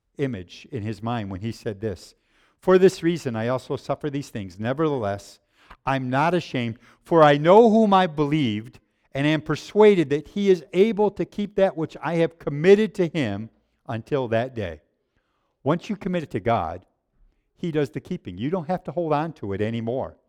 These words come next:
He keeps it safe, so it can't be lost. You might want to let go of his hand sometimes,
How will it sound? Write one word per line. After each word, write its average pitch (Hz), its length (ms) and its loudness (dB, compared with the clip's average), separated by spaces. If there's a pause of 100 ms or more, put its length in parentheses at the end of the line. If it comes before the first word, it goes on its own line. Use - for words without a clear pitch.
(120)
He 135 100 -20
keeps 165 260 -12
it 165 60 -8
safe, 180 320 -4
so 151 120 -4
it 156 140 -6
can't 185 420 -8
be 185 140 -2
lost. 160 540 -4 (340)
You 214 360 4
might 151 300 4
want 131 240 0
to 139 80 0
let 131 160 0
go 120 160 0
of 107 100 -2
his 107 140 -6
hand 110 200 -6
sometimes, 101 500 -10